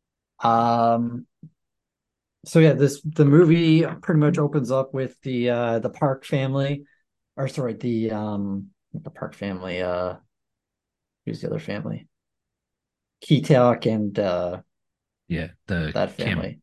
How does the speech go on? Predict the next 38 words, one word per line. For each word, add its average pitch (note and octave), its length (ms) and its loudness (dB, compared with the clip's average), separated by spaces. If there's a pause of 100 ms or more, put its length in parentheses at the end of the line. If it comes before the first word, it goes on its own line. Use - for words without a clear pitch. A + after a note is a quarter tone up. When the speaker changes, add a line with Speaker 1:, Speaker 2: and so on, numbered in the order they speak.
(100)
Speaker 2:
Kim F2 240 -4
Speaker 1:
Kim D#3 260 4
Speaker 2:
family. E2 40 -2
Speaker 1:
family. F#2+ 400 -2 (1000)
Uh, C#3+ 720 6
you F3+ 100 4
know, D3+ 160 8
they're, D3 320 6
like, C#3 360 2
uh, C3 540 0 (380)
super E3 460 -2
poor. C#3+ 640 2 (200)
Um, A2+ 360 -8
like, C3 260 -2
they're E3+ 260 8
at, D#3+ 160 4
like, C3+ 420 -2 (640)
the C#3+ 80 0
bottom B2+ 500 0
of C#3+ 140 2
the C3+ 80 -4
bottom, C#3+ 460 2
and B2+ 480 -10
Speaker 2:
Mm-hmm. F2+ 280 -8
Speaker 1:
I D#3 60 4
love C#3 280 4
how D3+ 160 4
later C3+ 240 0
in C3+ 100 -4
the C3 80 -4
movie, A#2+ 400 -4
like, A2+ 280 -4 (1000)
it, E3 180 -2
like, F3 280 2
physically F3+ 760 0
shows D3+ 560 2
you, F3 240 0
like, C3 360 -4